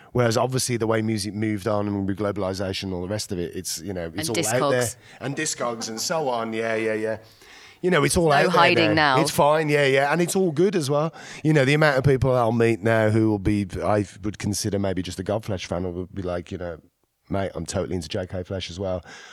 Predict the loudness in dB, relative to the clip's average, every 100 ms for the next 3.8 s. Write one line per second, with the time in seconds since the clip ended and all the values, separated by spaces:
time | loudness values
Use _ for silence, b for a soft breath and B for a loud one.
0 | B 2 2 2 -2 0 0 0 -2 -2
1 | -2 -2 -4 -2 -4 -2 0 0 0 -2
2 | -4 -4 -4 -4 -6 -4 -2 -2 -4 -4
3 | -6 -6 -6 -6 -8 -8 -8 -10